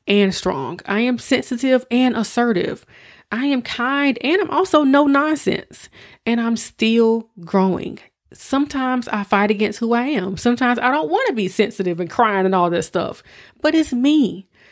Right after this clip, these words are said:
So I know that authenticity is hard, but you can do it, even physical authenticity, dressing the way that you really like, carrying yourself the way you really want to, styling your hair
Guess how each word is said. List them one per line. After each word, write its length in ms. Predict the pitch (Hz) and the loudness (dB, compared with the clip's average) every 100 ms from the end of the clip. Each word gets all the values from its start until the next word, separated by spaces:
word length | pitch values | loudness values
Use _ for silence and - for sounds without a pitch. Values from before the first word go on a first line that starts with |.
| _ | _
So 200 | - 233 | -8 -4
I 200 | 247 269 | -2 0
know 340 | 233 233 240 | 2 4 4
that 200 | 233 - | 4 0
authenticity 720 | 185 190 190 185 190 185 180 | 0 0 -2 -2 -4 -4 -4
is 100 | 170 | -4
hard, 460 | 165 - 170 175 185 | -4 -8 -6 -6 -8
but 180 | - 190 | -6 -8
you 420 | 185 190 220 233 | -6 -4 0 0
can 500 | 233 - 185 185 180 147 | -2 -6 -4 -2 -4 -6
do 280 | 180 160 | -6 -6
it, 200 | - - _ _ _ _ | -10 -12 _ _ _ _
even 360 | 285 392 440 330 | 0 2 2 -2
physical 760 | - - 254 254 214 185 170 - | -4 2 2 4 0 -2 -10 -10
authenticity, 800 | 175 175 170 - - - - - - _ _ | -10 -6 -6 -8 -12 -10 -12 -12 -20 _ _
dressing 500 | 226 294 370 403 254 | -2 2 2 2 -2
the 60 | 196 | 0
way 120 | 175 | 0
that 200 | 170 170 | -2 -4
you 80 | 180 | -4
really 200 | 170 165 | -2 -2
like, 420 | - - - - _ | -2 -4 -6 -10 _
carrying 380 | - 302 392 330 | -6 -2 0 2
yourself 400 | 247 233 214 196 | 2 2 0 0
the 80 | 202 | 0
way 120 | 190 | 0
you 180 | 180 175 | 0 -2
really 220 | 170 165 | -2 -2
want 260 | 160 165 - | -2 -6 -8
to, 200 | 180 165 | -8 -8
styling 460 | - 226 240 302 | -6 -6 -2 0
your 160 | 294 294 | 2 0
hair 640 | 277 226 254 302 196 190 | 0 -2 -2 0 -2 -4